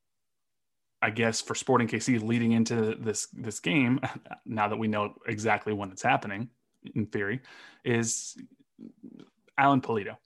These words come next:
Was he gonna be available? Was he not going to be available? I mean, it was probably gonna be a stretch when we had talked about this before. We knew he probably wasn't gonna be around for,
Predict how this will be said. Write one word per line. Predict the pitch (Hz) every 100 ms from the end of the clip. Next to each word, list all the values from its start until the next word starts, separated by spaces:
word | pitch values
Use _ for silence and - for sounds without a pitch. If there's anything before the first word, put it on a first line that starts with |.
| _ _ _ _ -
Was | 127
he | 160
gonna | 156 147
be | 147
available? | 127 117 117
Was | 117 113
he |
not | 117 110 107
going | 107
to | 101
be |
available? | 104 98 104 104 113 -
I |
mean, | 120 120
it | 123
was | 117
probably | - 151 160 151
gonna | 143 143
be | 139
a | 139
stretch | - 135 131 135
when | 127
we | 117
had | 104
talked | - 123 -
about | 127 120
this | 120
before. | - - 165 147 143 143
We | 123
knew | 113 113
he | 113
probably | 110 107 104 104
wasn't | 104 104 117
gonna | 110 107
be | 107
around | 104 110 110 107
for, | 110 104 104